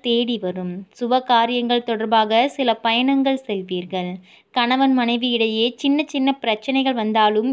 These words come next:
எளிதில் சமாளிப்பீர்கள். வங்கி கடன் முயற்சி செய்வீர்கள்.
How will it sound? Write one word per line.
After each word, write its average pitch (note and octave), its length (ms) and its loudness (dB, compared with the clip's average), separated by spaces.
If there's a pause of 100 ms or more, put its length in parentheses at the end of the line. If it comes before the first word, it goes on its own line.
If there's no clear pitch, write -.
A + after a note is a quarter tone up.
எளிதில் C4 440 -2
சமாளிப்பீர்கள். F#3 880 -8 (440)
வங்கி B3+ 340 2
கடன் C#4 340 2
முயற்சி B3 440 -2
செய்வீர்கள். F#3 640 -4